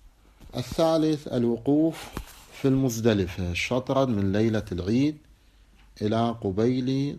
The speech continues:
طلوع الشمس، هذا هو الواجب، أن تقف شطرا من ليلة العيد إلى قبيل طلوع الشمس. وقبيل طلوع الشمس هنا يحق لك أن تخرج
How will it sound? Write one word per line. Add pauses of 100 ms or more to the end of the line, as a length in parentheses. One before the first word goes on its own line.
(120)
طلوع
الشمس، (580)
هذا
هو
الواجب، (340)
أن
تقف
شطرا
من
ليلة
العيد (960)
إلى
قبيل (840)
طلوع
الشمس. (880)
وقبيل
طلوع
الشمس (240)
هنا
يحق
لك
أن
تخرج